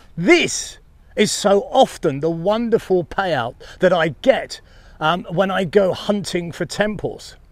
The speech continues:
And right here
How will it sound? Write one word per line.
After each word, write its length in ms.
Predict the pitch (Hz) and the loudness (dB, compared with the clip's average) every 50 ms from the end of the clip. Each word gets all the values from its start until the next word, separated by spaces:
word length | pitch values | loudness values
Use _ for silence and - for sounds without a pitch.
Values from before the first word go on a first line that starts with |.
| - _ - - - - - - _ _ _ _ _ _ _ _ _ _ _ _ _ _ _ _ _ _ _ _ _ _ _ _ _ _ _ _ _ _ _ _ _ | -20 _ -20 -20 -20 -20 -20 -20 _ _ _ _ _ _ _ _ _ _ _ _ _ _ _ _ _ _ _ _ _ _ _ _ _ _ _ _ _ _ _ _ _
And 300 | - 185 202 220 202 190 | -6 -6 -4 -4 -6 -8
right 460 | 196 220 220 233 247 233 190 - - - | -6 -6 -6 -6 -6 -8 -12 -14 -14 -10
here 380 | - 185 165 139 120 113 104 | -8 -8 -6 -6 -8 -10 -14